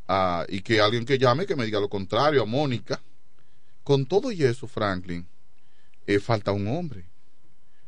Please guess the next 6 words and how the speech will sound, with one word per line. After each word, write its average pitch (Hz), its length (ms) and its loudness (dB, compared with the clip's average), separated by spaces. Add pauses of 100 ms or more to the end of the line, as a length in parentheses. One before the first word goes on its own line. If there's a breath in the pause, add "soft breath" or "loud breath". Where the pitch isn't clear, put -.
(140)
¿Quién 101 280 2
va 120 60 2
a 143 40 -2
ser 87 400 -6 (1200)
el 90 160 -2
hombre? 98 340 -2